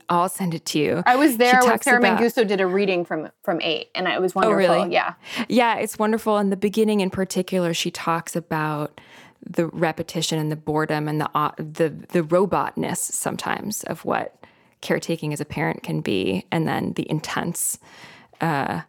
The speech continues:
Speaker 1: a lot, the intense, um, not that, whatever, whatever word we're gonna use for the opposite of feeling, like, bored and robot, and robot-like.
Speaker 2: Well, it's also a threshold too. I've never found myself thinking more about my childhood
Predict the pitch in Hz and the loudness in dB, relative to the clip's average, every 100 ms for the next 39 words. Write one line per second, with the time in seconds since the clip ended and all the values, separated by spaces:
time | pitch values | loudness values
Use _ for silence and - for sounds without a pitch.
0 | _ _ _ _ _ _ _ _ _ _ | _ _ _ _ _ _ _ _ _ _
1 | _ _ - _ 147 147 - - 165 160 | _ _ -20 _ -2 0 -2 0 0 2
2 | 170 - 175 175 - 175 160 - - - | 0 0 0 0 0 -2 -2 -4 -6 -6
3 | - 147 143 143 147 143 _ _ _ _ | -6 -6 -6 -6 -8 -10 _ _ _ _
4 | _ _ _ _ _ _ _ _ _ _ | _ _ _ _ _ _ _ _ _ _
5 | _ - 160 165 - - - - - - | _ -4 0 2 0 -2 -2 -2 -8 -20
6 | _ _ _ - 160 170 - 170 180 185 | _ _ _ -8 -2 -2 0 0 0 2
7 | 208 202 185 185 175 180 170 165 165 160 | 4 4 4 2 4 2 4 2 2 0
8 | 156 151 - 160 147 160 - 165 175 - | 0 -2 -2 -2 0 -2 0 0 0 0
9 | 160 156 - 165 147 147 143 - - 156 | 0 0 -2 0 0 -4 -6 -8 -4 0
10 | 147 147 139 143 147 139 - - 165 151 | 2 2 0 -2 0 -2 0 0 0 2
11 | 156 147 - - - 262 262 277 277 294 | 2 0 -4 -4 2 2 4 4 4 2
12 | 262 233 208 - 208 190 - - 226 185 | 2 2 2 2 0 0 -2 0 4 4
13 | - 196 208 208 202 214 202 196 - 196 | 4 2 2 0 2 2 2 0 2 0
14 | 180 - 202 208 185 190 196 202 185 175 | 0 -4 -4 -2 0 2 4 6 4 2
15 | - 190 185 165 180 - 196 202 185 180 | -2 -2 0 -2 -6 2 4 4 2 -4
16 | 131 170 | -8 -10